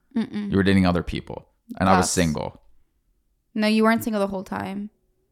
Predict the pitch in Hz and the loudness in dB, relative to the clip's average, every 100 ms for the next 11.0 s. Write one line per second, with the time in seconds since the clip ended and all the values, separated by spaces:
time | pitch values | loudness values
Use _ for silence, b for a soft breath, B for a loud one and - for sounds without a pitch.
0 | _ _ - 92 90 85 - 90 90 90 | _ _ 0 2 4 2 0 2 4 2
1 | 90 - 82 78 85 - _ _ _ _ | 2 -2 -2 -2 -6 -14 _ _ _ _
2 | _ _ _ - - 127 131 90 107 117 | _ _ _ -12 0 6 6 8 6 6
3 | 101 92 92 - 67 76 - - - 95 | 4 4 4 2 -2 -4 -6 -10 0 2
4 | 98 117 98 101 90 80 69 - - - | 6 6 6 2 2 0 -2 -4 -8 -10
5 | - - - - _ 220 196 196 196 214 | -10 -16 -20 -20 _ -14 -10 -10 -10 -14
6 | - - _ - 196 90 87 85 b b | -18 -20 _ -2 2 4 4 0 b b
7 | b b b b b b b b b b | b b b b b b b b b b
8 | _ 85 85 82 82 80 _ _ _ _ | _ 0 2 2 -2 -8 _ _ _ _
9 | _ _ _ 104 101 85 98 - 123 110 | _ _ _ 2 2 2 0 2 2 2
10 | 104 104 104 95 87 90 80 82 - | 2 4 4 4 0 0 -2 -2 -4